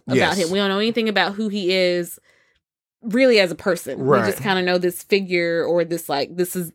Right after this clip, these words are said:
Speaker 1: Brian Kenny, stud of Liberty
Speaker 2: Mm-hmm.
Speaker 1: Avenue. We don't really know anything deeper than
Speaker 2: He has
Speaker 1: that.
Speaker 2: this persona about him.
Speaker 1: Right. And so when he goes back to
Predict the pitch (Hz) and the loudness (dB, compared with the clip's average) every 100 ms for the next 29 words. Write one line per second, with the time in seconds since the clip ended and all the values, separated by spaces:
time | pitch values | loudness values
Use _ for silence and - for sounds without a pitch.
0 | _ - - 190 170 180 175 170 175 185 | _ -20 -20 -16 0 4 4 2 0 -2
1 | 170 170 - 170 160 127 131 123 160 151 | -2 -2 2 2 4 2 2 2 2 0
2 | 135 117 180 170 180 170 165 160 170 175 | -10 -8 -6 -4 -4 -6 -6 -8 -8 -6
3 | 156 147 165 180 180 165 156 139 131 113 | -6 -8 -8 -6 -2 -2 2 2 2 -2
4 | - - 117 151 143 131 110 104 98 87 | -6 -6 -2 2 4 4 2 0 -2 -6
5 | 101 220 247 202 151 208 226 208 208 220 | -4 2 4 4 2 0 2 4 2 2
6 | 208 208 196 170 196 185 185 - - 214 | 4 4 2 2 4 4 2 -2 -4 0
7 | 190 175 170 | 0 -2 -6